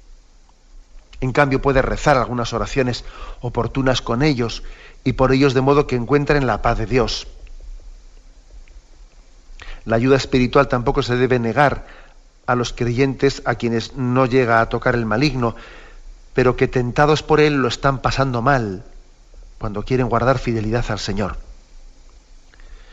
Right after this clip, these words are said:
Esto lo puede hacer también un presbítero que no sea exorcista, incluso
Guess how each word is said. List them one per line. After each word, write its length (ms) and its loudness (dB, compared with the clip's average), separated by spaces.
Esto 220 0
lo 100 2
puede 180 4
hacer 280 2
también 260 0
un 80 0
presbítero 540 2
que 100 -2
no 100 -2
sea 160 -2
exorcista, 600 -4
incluso 460 0